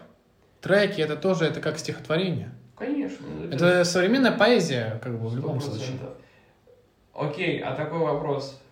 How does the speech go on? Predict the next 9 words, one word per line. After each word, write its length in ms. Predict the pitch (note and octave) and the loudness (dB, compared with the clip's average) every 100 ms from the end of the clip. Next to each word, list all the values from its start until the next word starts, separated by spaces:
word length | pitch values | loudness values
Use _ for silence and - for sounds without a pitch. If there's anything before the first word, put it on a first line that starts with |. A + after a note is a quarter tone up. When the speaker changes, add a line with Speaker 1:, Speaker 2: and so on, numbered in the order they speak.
| _ | _
Speaker 2:
Писатель, 840 | D3+ D3+ D#3 D#3 D#3 D3+ C#3 - - - - - | -8 -2 4 6 6 2 -4 -6 -12 -18 -20 -12
креатор, 600 | C#3 C3+ C3+ C3+ C3+ B2+ - - - - | -2 0 2 0 -2 -6 -8 -16 -18 -8
любой 220 | C#3+ D3 | -4 -2
творческий 360 | C#3+ C3+ - - | -2 -2 -6 -8
человек 340 | B2+ A#2+ - - - - - | -6 -6 -10 -16 -18 -20 -4
должен 320 | F#3 F#3+ D#3 | -2 0 0
быть, 220 | C#3 C3+ - - _ _ _ _ | -4 -4 -10 -20 _ _ _ _
э, 440 | C3+ B2+ B2 B2 B2 | -6 -4 -4 -6 -4
голодным. 480 | C3+ B2 B2 - | -4 -4 -4 -6